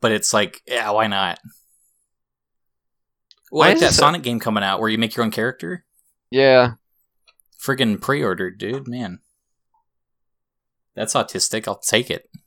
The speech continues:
Speaker 2: Mm, mm, mm.
Speaker 1: Okay,
Speaker 2: I started
Speaker 1: so
Speaker 2: Oh,
Speaker 1: here's
Speaker 2: go on.
Speaker 1: I wanna ask you a question real quick.
Speaker 2: Okay.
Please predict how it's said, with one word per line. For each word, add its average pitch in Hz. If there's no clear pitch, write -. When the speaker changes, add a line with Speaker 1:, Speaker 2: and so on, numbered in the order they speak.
Speaker 2:
Mm, 143
mm, 139
mm. 127
Speaker 1:
Okay, 147
Speaker 2:
I -
started 180
Speaker 1:
so 117
Speaker 2:
Oh, -
Speaker 1:
here's -
Speaker 2:
go 87
on. 85
Speaker 1:
I -
wanna 139
ask 139
you 127
a -
question -
real 82
quick. 80
Speaker 2:
Okay. 110